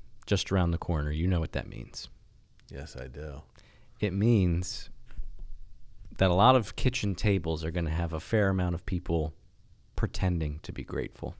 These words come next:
Speaker 2: Isn't it sad? It is sad.
Speaker 1: Yeah.
Speaker 2: I mean, and I'm not being, I'm not being facetious. It's, it, it's sad when you step back, you consider, you know,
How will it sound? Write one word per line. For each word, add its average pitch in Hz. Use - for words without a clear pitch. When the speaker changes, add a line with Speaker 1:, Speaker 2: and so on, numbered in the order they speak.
Speaker 2:
Isn't -
it -
sad? 76
It 196
is 277
sad. 80
Speaker 1:
Yeah. 139
Speaker 2:
I 180
mean, 165
and 170
I'm 185
not 143
being, 90
I'm 135
not 104
being 80
facetious. -
It's, -
it, 165
it's 147
sad 110
when 165
you 147
step 165
back, 127
you 127
consider, 113
you 135
know, 87